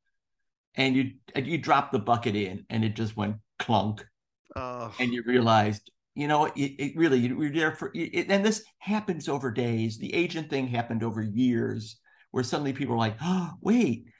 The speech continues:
Speaker 1: You know, I think the first, the first migration was, was The Simpsons,
Speaker 2: Yeah.
Speaker 1: right?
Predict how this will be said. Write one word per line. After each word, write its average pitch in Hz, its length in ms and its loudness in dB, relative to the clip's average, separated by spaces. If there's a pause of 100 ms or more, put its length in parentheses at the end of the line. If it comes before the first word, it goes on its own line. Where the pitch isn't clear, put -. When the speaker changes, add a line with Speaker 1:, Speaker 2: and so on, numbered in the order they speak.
(180)
Speaker 1:
You 156 80 0
know, 147 60 10
I 143 60 6
think 185 180 0
the 165 80 -4
first, 170 380 -2
the - 80 -10
first 185 260 2
migration 127 760 2 (720)
was, 123 360 0 (100)
was 117 300 2 (260)
The 127 100 -2
Simpsons, 113 520 -2 (400)
Speaker 2:
Yeah. 127 80 4
Speaker 1:
right? 131 240 4